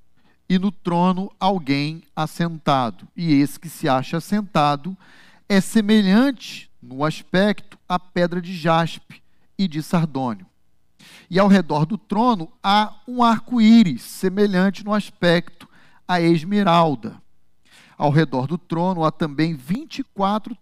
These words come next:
tronos, e assentados neles, vinte e quatro anciãos, vestidos de branco, em cujas cabeças estão coroas de ouro. Do trono saem relâmpago, vozes e trovões,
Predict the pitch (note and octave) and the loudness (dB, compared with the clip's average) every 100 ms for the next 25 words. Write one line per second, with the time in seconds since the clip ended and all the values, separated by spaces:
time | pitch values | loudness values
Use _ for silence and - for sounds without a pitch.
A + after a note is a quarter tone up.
0 | - G3+ G#3 G#3 B2 A2 - - - _ | -6 0 0 0 -4 -14 -18 -20 -20 _
1 | _ _ _ _ - D#3 D3+ - - E3+ | _ _ _ _ -4 0 0 -2 -6 -6
2 | D3+ B2+ A#2+ B2+ D#3+ E3 D#3 D3+ E3 G3+ | -6 -8 -8 -8 -8 -2 2 2 2 -2
3 | - - - - _ _ - _ _ D3+ | -6 -20 -20 -20 _ _ -20 _ _ -4
4 | G3 A#3+ A3 A#3+ _ F3+ F3 F#3 - F3 | -2 -2 -8 -14 _ 0 0 0 -4 -2
5 | A3+ B3 - C#4 D#3+ D3+ D#3+ - - - | 0 -2 0 2 2 0 -6 -12 -20 -20
6 | - _ _ - F#3+ A3 G3 - - G3+ | -20 _ _ -2 2 4 2 -8 -6 2
7 | A#3 D4 G3 D#3+ D3+ B2+ C#3 C#3 - _ | 4 4 2 -4 -4 -4 -4 -4 -10 _
8 | _ - - _ F3 F#3 - G#3+ A3 - | _ -20 -20 _ -4 -4 -4 -4 -4 -2
9 | A#3 G3+ C3+ G#3 C4 A#3 D#3+ C3+ D#3 - | -2 0 4 6 6 4 -2 -4 -8 -6
10 | F3+ F3 G3+ G3+ G3+ B3+ B3+ F#3 C3 B2+ | -8 -4 0 4 4 4 4 2 0 -6
11 | A#2+ G#2+ F#2+ _ _ _ _ _ _ - | -6 -8 -12 _ _ _ _ _ _ -20
12 | - _ D#3+ G3+ - G3 G#3 F#3 - F3 | -20 _ -4 -4 -2 0 0 0 -2 -2
13 | E3 D#3+ G3 F3 F3 - F3 E3 C#3+ C#3 | 0 0 2 4 2 0 -6 -6 -8 0
14 | E3+ E3+ D3+ C#3 A#2+ C3+ F#3+ F3+ B2+ C3+ | 4 4 2 -4 -8 -8 -4 -4 -4 -6
15 | D3+ - - - | -6 -10 -18 -20